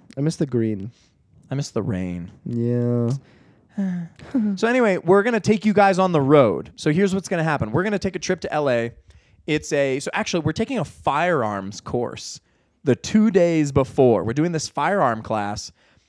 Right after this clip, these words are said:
Speaker 2: And then the second day, at the end of the firearm class, we're getting in the car. We're doing a twelve-hour drive to L A. And while we're driving,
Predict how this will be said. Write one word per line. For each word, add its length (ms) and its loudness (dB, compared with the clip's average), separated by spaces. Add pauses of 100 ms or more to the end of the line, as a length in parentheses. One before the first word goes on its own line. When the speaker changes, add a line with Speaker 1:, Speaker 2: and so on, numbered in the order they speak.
(220)
Speaker 2:
And 180 -4
then 400 -4
the 220 2
second 520 -6
day, 180 2
at 80 -2
the 120 -6
end 160 -4
of 40 -4
the 80 -2
firearm 460 0
class, 200 -4
we're 60 -18
getting 180 -4
in 80 -6
the 60 -4
car. 180 -2
We're 60 -4
doing 160 -6
a 40 -8
twelve-hour 500 -2
drive 300 -2
to 120 -8
L 200 -6
A. 280 -6 (560)
And 580 -4
while 400 2
we're 160 2
driving, 800 -2